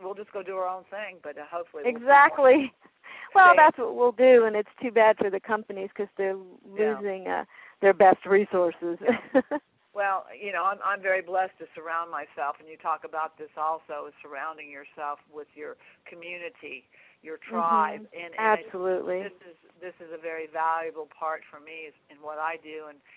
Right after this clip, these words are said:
Speaker 1: and how I create and how I feel good about myself, is surrounding
Speaker 2: Mm-hmm.
Speaker 1: myself with like-minded women who are taking their passion and their
Speaker 2: Yes.
Speaker 1: purpose and their money, their finances,
Speaker 2: Mm-hmm.
Speaker 1: and their, and, and
Speaker 2: Mm-hmm.
Speaker 1: all their talents, and they're throwing them in the basket along with many other women.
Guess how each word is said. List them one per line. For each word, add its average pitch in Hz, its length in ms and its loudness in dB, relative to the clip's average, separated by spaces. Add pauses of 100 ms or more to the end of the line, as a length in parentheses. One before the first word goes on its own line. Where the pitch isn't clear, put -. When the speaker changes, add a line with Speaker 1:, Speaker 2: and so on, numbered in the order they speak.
(160)
Speaker 1:
and 156 100 -20
how 156 220 -12
I 160 160 -4
create 156 640 -12
and 147 80 -20
how 151 240 -12
I 147 160 -12
feel 151 240 -18
good 170 160 -14
about 160 260 -12
myself, 147 480 -20
is 147 140 -20
surrounding 160 480 -14
Speaker 2:
Mm-hmm. 151 240 -20
Speaker 1:
myself 147 220 -12 (440)
with 151 140 -20 (160)
like-minded 160 800 -10
women 165 400 -18 (160)
who 156 240 -18
are 147 240 -14
taking 160 400 -12
their 143 160 -18
passion 165 640 -12 (640)
and 160 160 -18
their 156 160 -12
Speaker 2:
Yes. 175 180 -6
Speaker 1:
purpose 165 380 -12 (160)
and 214 240 -10
their 170 160 -10 (160)
money, 156 400 -14 (160)
their 160 160 -18
finances, 139 720 -12
Speaker 2:
Mm-hmm. 139 160 -20
Speaker 1:
and 156 160 -20
their, 160 120 -18 (200)
and, 214 160 -14
and 196 160 -20
Speaker 2:
Mm-hmm. - 80 -12
Speaker 1:
all 160 160 -4
their 190 160 -16
talents, 156 400 -14
and 156 160 -20
they're 156 160 -20
throwing 175 400 -8
them 160 160 -18
in 151 80 -18
the 147 80 -20
basket 156 480 -8
along 151 320 -12
with 151 160 -20
many 151 320 -20
other 147 160 -18
women. 156 400 -20